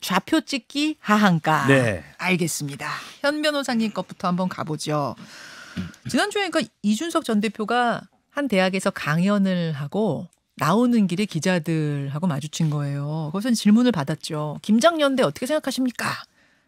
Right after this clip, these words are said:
Speaker 1: 그랬더니 이준석 대표가 "새우 두 마리가 모이면 새우 두 마리다. 절대 고래가 되지 않는다." 이렇게 말을 했어요. 그러자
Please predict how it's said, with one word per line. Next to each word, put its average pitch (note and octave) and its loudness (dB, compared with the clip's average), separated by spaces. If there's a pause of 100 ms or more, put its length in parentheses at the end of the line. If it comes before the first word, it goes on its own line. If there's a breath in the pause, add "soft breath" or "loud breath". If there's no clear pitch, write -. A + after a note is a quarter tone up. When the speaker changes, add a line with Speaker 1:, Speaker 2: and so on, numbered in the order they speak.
Speaker 1:
그랬더니 A#3 2
이준석 F#3 2
대표가 G3+ -2 (680)
"새우 G#4 4
두 - -2
마리가 A3 4
모이면 D#3 -2
새우 C4+ -6
두 G#3 -4
마리다. G3 -6 (420)
절대 - -4
고래가 G#3 0
되지 G3 -2
않는다." D3 -6
이렇게 F3+ -4
말을 D3 -6
했어요. D#3+ -8 (320 soft breath)
그러자 G#3 0